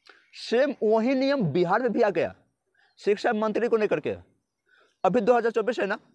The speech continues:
दो हज़ार चौबीस जनवरी महीने से लेकर के सत्रह मार्च दो हज़ार चौबीस तक, यानी अढ़ाई मंथ, चार शिक्षा मंत्री चेंज हो गए हैं। आप समझिए बिहार की स्थिति क्या है,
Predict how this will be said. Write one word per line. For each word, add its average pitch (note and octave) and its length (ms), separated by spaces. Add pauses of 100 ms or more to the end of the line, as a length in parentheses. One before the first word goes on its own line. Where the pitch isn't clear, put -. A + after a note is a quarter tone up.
दो F3 160
हज़ार G3+ 220
चौबीस F#3 340 (360)
जनवरी G3+ 520
महीने G3+ 320
से F#3+ 120
लेकर D3 260
के D#3+ 160 (1400)
सत्रह G#3+ 480
मार्च G#3+ 380
दो G3 280
हज़ार G#3+ 200
चौबीस F#3+ 380 (100)
तक, A3 200
यानी F3+ 380
अढ़ाई A3 320
मंथ, D#3 300 (580)
चार A3+ 400
शिक्षा A#3 460
मंत्री G#3 400
चेंज G3+ 340
हो F#3+ 100
गए E3+ 100
हैं। B2+ 200
आप G#3 100
समझिए G#3 460
बिहार F3+ 440
की A3+ 220
स्थिति G#3+ 320
क्या G#3 180
है, B2 140